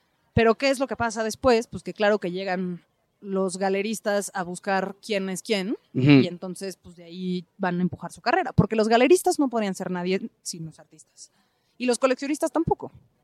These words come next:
Speaker 1: Entonces es, es chistoso, o sea, es en realidad una demostración muy transparente de las relaciones de poder. Y claro que se pierden cosas,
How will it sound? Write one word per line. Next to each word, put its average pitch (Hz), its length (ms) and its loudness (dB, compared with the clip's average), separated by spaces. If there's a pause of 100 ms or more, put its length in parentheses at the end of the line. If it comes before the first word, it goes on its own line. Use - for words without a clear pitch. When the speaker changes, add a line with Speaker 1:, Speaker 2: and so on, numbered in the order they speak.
(460)
Speaker 1:
Entonces 247 560 -2
es, 185 220 -8
es 190 100 -6
chistoso, 285 480 2
o 202 80 -6
sea, 202 200 4
es 233 220 -4
en 208 100 -4
realidad 196 540 0 (140)
una 220 720 -4 (240)
demostración 196 720 0 (320)
muy 247 380 6
transparente 214 720 -2
de 196 100 -2
las 160 140 -8
relaciones 165 420 -6
de 165 60 -14
poder. 143 340 -14 (480)
Y 277 100 0
claro 277 220 2
que 240 100 -2
se 180 120 0
pierden 190 320 0
cosas, 180 340 -4